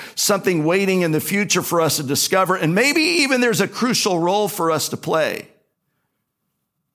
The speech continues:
And the thing is, we won't begin to understand our own lives or what this so-called good news that Christianity speaks of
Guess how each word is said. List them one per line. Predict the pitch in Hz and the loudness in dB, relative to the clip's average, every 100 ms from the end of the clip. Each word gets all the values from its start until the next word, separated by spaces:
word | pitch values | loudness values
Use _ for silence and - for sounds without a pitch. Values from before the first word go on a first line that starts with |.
| _ | _
And | - 151 | -4 -2
the | |
thing | - 247 269 | 0 0 2
is, | 262 196 | 0 0
we | 180 | 0
won't | 180 240 254 | 0 0 0
begin | 208 226 180 | 0 0 2
to | 170 | 0
understand | 202 190 160 - 190 170 | 0 0 -2 -2 0 0
our | 147 | 0
own | 165 202 214 | 0 -2 0
lives | 180 175 143 127 123 | 2 2 2 0 0
or | 143 | 0
what | 165 170 185 | 0 -2 0
this | 151 - | 0 0
so-called | 202 202 - 190 170 131 | 0 -2 -2 0 0 0
good | 175 170 139 | -2 0 -2
news | 165 170 160 | 0 0 0
that | 135 - | -4 -4
Christianity | 156 - - 151 143 127 | -4 -2 -2 0 0 0
speaks | 113 - - 98 - - | -2 -2 -2 -4 -2 0
of | 98 87 90 101 | 0 2 0 -4